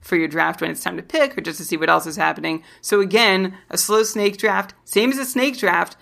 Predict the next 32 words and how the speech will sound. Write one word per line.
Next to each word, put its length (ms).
but 200
not 280
everybody 420
has 180
to 80
be 120
there 120
at 100
the 40
same 260
time. 320
So 260
yeah, 160
don't 240
worry 140
about 180
drafting 720
at 320
four 300
A 120
M 200
your 240
time. 420
Don't 160
worry 100
about 220
drafting 640
from 160
your 80
best 260
friend's 280
wedding. 680